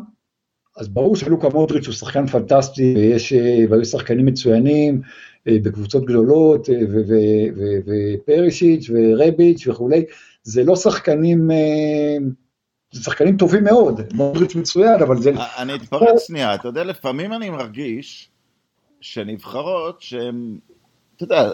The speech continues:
Speaker 2: ל-, לקרואטיה זה היה טורניר שני טוב, הם, הם היו מצוינים ביורו, הם עפו בשמינית לפורטוגל, משחק שהם לא היו צריכים להפסיד, אה, או, או, או שוודיה לתקופה,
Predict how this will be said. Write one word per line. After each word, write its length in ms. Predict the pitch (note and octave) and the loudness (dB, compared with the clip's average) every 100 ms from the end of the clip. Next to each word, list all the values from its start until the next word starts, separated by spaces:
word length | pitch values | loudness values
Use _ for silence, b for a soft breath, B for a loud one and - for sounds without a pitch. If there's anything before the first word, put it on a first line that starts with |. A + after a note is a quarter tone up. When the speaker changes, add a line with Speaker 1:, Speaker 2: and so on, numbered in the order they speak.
| - | -2
Speaker 2:
ל-, 360 | A2 G#2 - | 0 2 2
לקרואטיה 500 | - A#2 B2 C3 C#3+ | 2 4 2 2 2
זה 140 | A#2 A2 | 2 4
היה 260 | G2+ G#2 G#2 | 6 6 4
טורניר 520 | - F#2 G2 G2 F#2 | 0 0 2 2 0
שני 720 | F2+ - - - F#2+ G2 G2+ | -4 -10 -8 -2 0 2 0
טוב, 440 | E2+ - E2 D#2+ E2 | -2 -2 -2 0 -2
הם, 140 | E2 - | -6 -6
הם 140 | - F2 | -6 -6
היו 140 | F#2+ | -2
מצוינים 600 | G2+ G2 - F2 F#2 G2 | -4 -4 -4 -2 0 0
ביורו, 360 | E2+ D#2 D#2 D2+ | 0 -2 -2 -4
הם 140 | D#2 | -4
עפו 560 | E2 F2+ - F2 F2 E2+ D#2+ | -4 -6 -6 -6 -4 -6 -6
בשמינית 600 | E2 - D#2+ E2 F2+ E2+ - | -10 -8 -8 -6 -6 -8 -10
לפורטוגל, 880 | D#2+ D#2+ - E2 - E2+ E2+ E2+ E2+ b b - | -8 -6 -6 -10 -8 -6 -4 -4 -6 b b -12
משחק 240 | - F2 | -6 -2
שהם 180 | G2 F2+ | 0 2
לא 80 | G2 | 4
היו 120 | F#2 | 2
צריכים 340 | - D2 D#2 | -2 -8 -6
להפסיד, 460 | C#2 C#2+ - D#2 D#2+ _ b b b b _ - | -6 -8 -10 -10 -10 _ b b b b _ -8
אה, 60 | D#2+ E2 E2 D#2+ D#2+ D#2 D#2 D#2 E2 - | -2 0 2 2 2 2 2 0 -4 -4
או, 60 | F#2+ | -2
או, 380 | F2 D2+ E2+ D#2 - | -2 -4 -10 -8 -2
או 100 | F2+ | -2
שוודיה 520 | - G#2+ A2+ G2 G2+ | 0 0 2 2 2
לתקופה, 840 | F#2+ - F2+ D#2+ - F2+ F2 E2+ | 2 -2 -6 -6 0 2 4 2